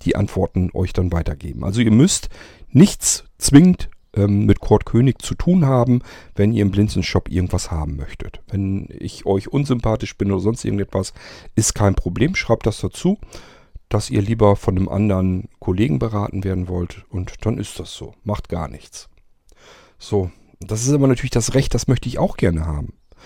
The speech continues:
Wenn ich, äh, dann Leute habe, die mich anfragen, wo ich mir einfach sage, ich komme mit seiner Art, irgendwie aus irgendeinem Grund, komme ich einfach nicht klar. Dann möchte ich dieses Wahlrecht auch haben. Dann möchte ich einfach sagen können, Kollege, übernehm mal.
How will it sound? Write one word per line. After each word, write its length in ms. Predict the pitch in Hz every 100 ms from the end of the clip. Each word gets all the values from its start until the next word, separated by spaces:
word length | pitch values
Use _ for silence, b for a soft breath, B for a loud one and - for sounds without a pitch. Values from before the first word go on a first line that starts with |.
| B B B B
Wenn 200 | - 98
ich, 400 | 101 104 - -
äh, 220 | - 95 92
dann 380 | 101 104 107 - _ _ -
Leute 480 | 92 92 117 131 120
habe, 260 | 120 117
die 300 | 113 113 113 -
mich 240 | 95 -
anfragen, 680 | 101 135 - 135 131 135 123
wo 80 | 113
ich 100 | 107
mir 100 | -
einfach 200 | 107 110
sage, 240 | - 113
ich 180 | 104 -
komme 260 | - 123 139
mit 220 | 139 120 _ _ _ 95
seiner 380 | 107 120 117
Art, 260 | 98 90 -
irgendwie 540 | - 67 131 135 131 -
aus 160 | -
irgendeinem 360 | - - - 110
Grund, 280 | 104 135 B B B -
komme 220 | - 170
ich 100 | 156
einfach 260 | 135 131 127
nicht 180 | 120 -
klar. 260 | - 104
Dann 160 | 98 113
möchte 200 | 135 131
ich 120 | -
dieses 500 | 147 165 170 - -
Wahlrecht 560 | 98 117 143 135 - -
auch 220 | 120 -
haben. 200 | 87 90
Dann 100 | 95
möchte 200 | - -
ich 60 |
einfach 160 | 113 107
sagen 300 | 98 101 139
können, 260 | - 131 131 B B B -
Kollege, 460 | - 104 92 87 110
übernehm 500 | 123 127 131 123 90
mal. 280 | 82 62